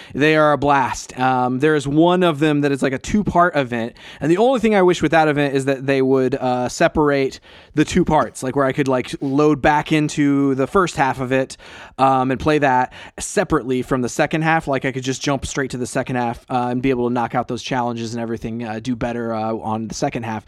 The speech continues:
'Cause combining them like that just makes it a really long time if I wanna play the second half of it for those challenges. So,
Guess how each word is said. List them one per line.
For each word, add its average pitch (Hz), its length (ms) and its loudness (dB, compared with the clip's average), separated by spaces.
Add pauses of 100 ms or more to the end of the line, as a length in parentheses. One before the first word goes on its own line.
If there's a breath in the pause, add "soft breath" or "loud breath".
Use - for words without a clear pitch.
(760 loud breath)
'Cause 226 160 2
combining 202 480 4
them 165 100 2
like 147 140 4
that 143 100 2
just 139 140 -4
makes 156 240 0
it 131 40 -2
a 139 40 4
really 165 260 6
long 147 220 2
time 143 240 0
if 131 100 -2
I 131 60 4
wanna 127 300 2
play 135 840 2
the 120 400 0
second 135 340 0
half 117 240 -2
of 120 140 0
it 117 140 -6
for 120 180 0
those 107 180 -4
challenges. 104 540 -8
So, 123 400 -10